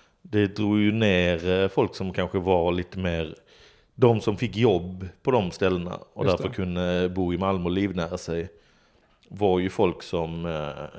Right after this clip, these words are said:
Speaker 1: kanske hade rykte om sig om att vara bra på, liksom, Ola Söderholm blev liksom nerscoutad i stort sett av,
Speaker 2: Mm.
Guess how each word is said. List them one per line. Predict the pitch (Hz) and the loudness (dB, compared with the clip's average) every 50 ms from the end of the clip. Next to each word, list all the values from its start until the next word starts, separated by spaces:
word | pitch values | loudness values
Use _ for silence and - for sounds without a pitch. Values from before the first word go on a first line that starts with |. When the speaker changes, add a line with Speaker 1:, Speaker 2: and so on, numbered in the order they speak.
| - _ | -20 _
Speaker 1:
kanske | - 95 90 | -10 -8 -6
hade | 92 90 92 | -6 -4 -4
rykte | 90 95 90 - - 95 | -6 -6 -8 -6 -6 -6
om | 92 85 | -6 -4
sig | - - 87 | -6 -8 -8
om | 80 82 | -8 -8
att | 82 76 | -6 -2
vara | 90 85 78 80 80 | -2 0 0 0 -2
bra | 78 92 98 98 92 85 78 76 - - | -4 -2 0 2 2 2 2 -2 -4 -4
på, | 92 90 82 82 82 | -4 -2 -2 -2 -2
liksom, | 95 95 - 104 101 101 | -4 -6 -8 -6 -4 -2
Ola | 104 101 101 | 0 0 0
Söderholm | - - 110 107 107 104 101 90 92 92 | 2 4 4 4 4 4 0 -2 -2 -2
blev | 98 98 98 | -2 0 0
liksom | 104 95 - 107 101 98 | -2 -4 -4 -6 -4 -2
nerscoutad | 98 101 101 - - - - 80 85 87 - - - 92 90 90 | -2 -2 -2 -4 -4 -4 -2 -2 -2 -2 -4 -6 -6 -6 -6 -6
i | 92 | -8
stort | - - 98 87 | -8 -8 -8 -6
sett | - 92 80 - - - | -6 -8 -8 -8 -10 -8
av, | - 82 82 82 76 | -4 -4 -4 -2 -2
Speaker 2:
Mm. | 80 135 127 131 127 | -2 -2 -2 -4 -6